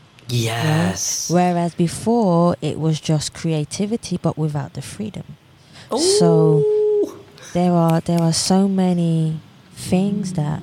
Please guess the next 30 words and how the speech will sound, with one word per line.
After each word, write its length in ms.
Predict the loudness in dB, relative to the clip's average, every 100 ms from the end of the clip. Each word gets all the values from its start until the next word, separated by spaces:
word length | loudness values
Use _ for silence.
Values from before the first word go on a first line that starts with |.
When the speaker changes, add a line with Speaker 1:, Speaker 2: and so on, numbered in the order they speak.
| -6
Speaker 2:
and 120 | -2
I'm 100 | 0 0
so 160 | -2
glad 240 | 0 0 2
you're 140 | 2
on 120 | 2
the 80 | 0
show 240 | 0 -2
talking 380 | 0 -2 -2 -4
about 260 | -4 -4 -4
this, 300 | -6 -8 -12 -20 -20 -14 -4
that 200 | -2 0
we 340 | -2 0 0
ourselves 720 | 0 -2 -4 -4 -2 -2 -2
are 120 | -4 -6
grateful 380 | -6 -6 -6 -10
for. 260 | -6 -4 -2
And 100 | -2
I 80 | -4
can 280 | -6 -8
tell 320 | -4 -2 0 0
that 240 | -2 -6 -10 -20 -20 -6
you 120 | -2
have 220 | -2 -4 -4
utmost 440 | -8 -4 -4 -4 -4
gratitude 580 | -4 -4 -8 -8 -8
for 140 | -6 -6
what 200 | -6 -6
you 140 | -8
do. 320 | -6 -6 -6